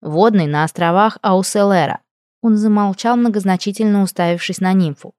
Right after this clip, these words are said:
Казалось, между этими двумя происходит только им слышный разговор. Я беспомощно посмотрела на принцессу.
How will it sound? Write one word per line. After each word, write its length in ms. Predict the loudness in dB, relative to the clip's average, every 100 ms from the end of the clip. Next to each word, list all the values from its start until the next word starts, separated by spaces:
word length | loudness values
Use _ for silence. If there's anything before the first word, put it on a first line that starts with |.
| _
Казалось, 440 | -6 -4 -4 -2
между 260 | -2 0 0
этими 260 | 0 0
двумя 320 | -2 0 0 0
происходит 500 | -2 -6 -4 -4 -2
только 260 | -6 -4
им 160 | -2 -2
слышный 380 | -2 -6 -4 -4
разговор. 540 | -4 -4 -2 -2 -2 _ _ _ _ _ _ -12
Я 200 | -10 -6
беспомощно 540 | -8 -4 -4 -4 -4
посмотрела 500 | -8 -2 -2 0 0
на 120 | -2
принцессу. 580 | -4 -4 -2 -2 -4 -10